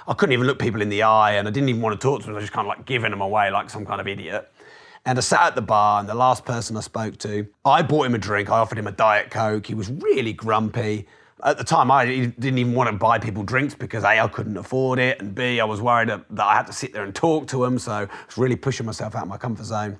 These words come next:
This man that I met there is now my current business partner, and we have been for eleven years, Mark Homer.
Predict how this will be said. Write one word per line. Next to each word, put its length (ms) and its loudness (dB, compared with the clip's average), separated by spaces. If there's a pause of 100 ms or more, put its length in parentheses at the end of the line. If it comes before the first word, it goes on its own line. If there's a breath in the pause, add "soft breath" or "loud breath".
(720 loud breath)
This 320 2
man 300 6
that 80 4
I 140 6
met 280 2
there 480 2
is 260 -4
now 300 4
my 240 4
current 260 2
business 280 -4
partner, 420 -4
and 280 -6
we 120 0
have 200 2
been 220 -6
for 400 -10
eleven 360 0
years, 220 -4
Mark 260 0
Homer. 360 0